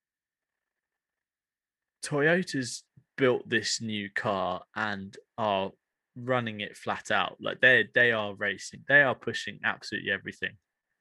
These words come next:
And I think this, uh, narrative of "We need Toyota to do badly and we need them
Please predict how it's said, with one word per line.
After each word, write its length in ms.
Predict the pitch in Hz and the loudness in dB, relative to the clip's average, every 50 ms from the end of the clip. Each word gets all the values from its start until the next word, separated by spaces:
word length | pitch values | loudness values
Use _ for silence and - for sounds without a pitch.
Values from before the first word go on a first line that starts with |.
| _ _ - | _ _ -6
And 100 | 117 120 | -2 0
I 80 | 127 131 | 0 0
think 320 | - - 175 165 143 - - - | -2 -4 -4 -4 -4 -10 -8 -2
this, 460 | - 131 127 123 123 - - - - - _ _ _ _ _ _ _ _ _ _ _ _ _ _ _ _ _ _ _ _ - | 0 2 2 2 -2 -6 -6 -8 -10 -14 _ _ _ _ _ _ _ _ _ _ _ _ _ _ _ _ _ _ _ _ -4
uh, 280 | 113 107 104 101 101 - _ _ _ _ _ - | -4 -2 0 -2 -2 -4 _ _ _ _ _ -14
narrative 640 | - 123 113 113 117 113 110 107 - - - 95 101 | -8 0 2 4 4 4 2 0 -2 -6 -10 -8 -6
of 140 | 101 98 92 - _ _ _ _ _ - | -8 -8 -8 -12 _ _ _ _ _ -12
"We 280 | 127 110 113 110 110 | -6 -4 -4 -4 -4
need 400 | 107 107 107 107 104 104 101 95 _ - - | -4 -6 -6 -6 -6 -6 -6 -8 _ -14 -10
Toyota 600 | - - 107 101 101 98 98 98 - - 104 98 _ _ - | -4 -2 0 2 2 0 0 -4 -6 -8 -10 -10 _ _ -20
to 80 | - 101 | -14 -8
do 180 | - 104 98 92 - | -6 -6 -4 -4 -2
badly 440 | 104 101 98 95 - - 98 92 | -2 -2 -2 -2 -4 -8 -10 -10
and 100 | 92 92 | -10 -10
we 60 | 98 101 | -10 -10
need 220 | 101 98 95 - | -10 -10 -10 -10
them 180 | - 95 92 90 | -12 -14 -14 -14